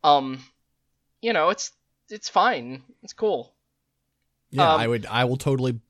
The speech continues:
Speaker 2: buy both of these whenever they make them again, which it's been a while.
Speaker 1: Yep. Um, yeah, no, I, look, again, I, m-, m-, me, me, I'm the one who's like,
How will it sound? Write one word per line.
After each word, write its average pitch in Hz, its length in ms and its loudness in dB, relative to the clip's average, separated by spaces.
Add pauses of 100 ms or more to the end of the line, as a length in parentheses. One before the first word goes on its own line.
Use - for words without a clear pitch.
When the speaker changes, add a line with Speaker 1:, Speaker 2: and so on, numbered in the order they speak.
Speaker 2:
buy 120 200 2
both 127 260 0
of 107 100 -4
these 95 240 -6
whenever 101 380 -4 (100)
they 98 220 -6 (140)
make 117 220 -2
them 101 140 -6
again, 80 360 -10
which - 200 -12
it's 85 120 -12
been 107 140 -4
a 87 60 -4
while. 85 300 -8 (240)
Speaker 1:
Yep. 143 260 -6 (760)
Um, 143 500 4 (440)
yeah, 247 160 4
no, 202 180 6
I, 180 240 2 (600)
look, 165 200 0 (260)
again, 170 420 0 (540)
I, 175 140 4
m-, 170 300 -10
m-, 185 280 -10
me, 180 420 0
me, 175 380 -2
I'm 175 240 2
the 208 80 -2
one 190 180 2
who's 190 220 -4
like, 160 300 0